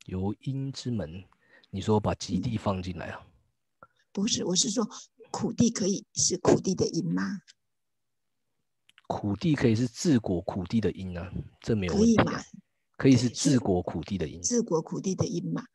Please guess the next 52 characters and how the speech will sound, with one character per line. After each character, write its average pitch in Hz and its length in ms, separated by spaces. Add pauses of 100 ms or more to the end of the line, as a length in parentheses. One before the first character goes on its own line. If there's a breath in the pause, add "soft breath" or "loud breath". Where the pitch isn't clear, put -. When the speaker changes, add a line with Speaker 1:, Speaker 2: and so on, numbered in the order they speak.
(200 loud breath)
Speaker 2:
所 - 160
以 269 80
这 269 160
里 220 140
是 - 160
不 202 60
是 180 120
它 247 160
的 214 120
支 220 240
分 220 260
应 220 80
该 233 140
还 196 200
要 202 140
再 180 180
加 175 240
一 160 80
个， - 160 (680)
呃， 135 240
Speaker 1:
嗯。 180 160
Speaker 2:
果 170 240
门、 160 320
体 - 160
性 226 260
门 170 160
是 185 80
不 226 60
是 196 80
也 185 160
还 - 220
要 202 120
再 180 160
加 175 220
一 170 60
个 - 120
因 185 380
门？ 214 100 (360)
Speaker 1:
那 123 120
因 131 220
门 107 180
你 87 100
要 92 160
安 92 260
立 92 100
什 - 160
么 82 80
东 87 220
西 - 160
呢？ 92 100 (1800)
Speaker 2:
就 - 140
是， 202 400